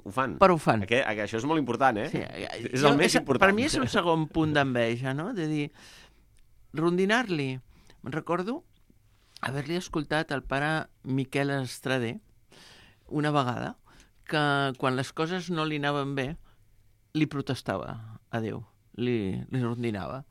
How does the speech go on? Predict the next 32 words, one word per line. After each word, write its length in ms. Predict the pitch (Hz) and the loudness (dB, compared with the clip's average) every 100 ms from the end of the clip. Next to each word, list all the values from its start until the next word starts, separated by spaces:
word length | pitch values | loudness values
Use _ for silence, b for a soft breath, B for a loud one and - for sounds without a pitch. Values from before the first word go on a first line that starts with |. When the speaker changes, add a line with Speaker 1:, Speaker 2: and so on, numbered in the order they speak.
| - | -20
Speaker 1:
Tots 220 | - - | -20 -12
ho 20 | |
fem 80 | - | -6
Speaker 2:
No, 60 | 143 | -4
no 80 | 131 | -4
Speaker 1:
alguna 180 | 127 | -4
Speaker 2:
està, 220 | 135 - - | -6 -6 -6
Speaker 1:
vegada, 160 | 139 | -2
Speaker 2:
no, 80 | 139 127 | -4 -4
Speaker 1:
eh? 100 | 76 - | -12 -18
Speaker 2:
no 140 | - 156 | -4 0
hi 40 | |
ha 60 | 160 | 2
dret, 440 | 156 165 175 202 123 | 4 4 2 -2 -6
això 220 | - 127 | -2 0
no 100 | 135 | 0
pot 220 | 135 131 | -4 -4
ser, 320 | - 180 165 285 | -2 0 -2 -6
no, 220 | 139 131 120 107 | -6 -4 -4 -4
no 160 | 120 123 | -6 -8
saps, 240 | 123 127 | -8 -10
no? 200 | 127 - - b b b b - - - - - | -8 -12 -12 b b b b -20 -20 -20 -20 4
Però 240 | 196 175 - - _ _ _ - - - - - - - - | 6 6 4 -4 _ _ _ -20 -20 -20 -20 -20 -20 -20 -12
som-hi, 380 | - 151 82 - _ b b b b | 4 4 4 -6 _ b b b b
però 200 | - 143 147 | -6 -2 0
després 480 | 151 - 196 - - - | -2 2 0 0 -10 -12
som-hi, 460 | - - 139 117 | -2 2 4 2
no? 180 | - 214 - | -2 -6 -2
Una 160 | 165 | -2
cosa 220 | 185 190 | 0 -2
és 60 | 170 | -2
rondinar 580 | 165 160 160 180 202 185 | 0 2 2 0 0 -2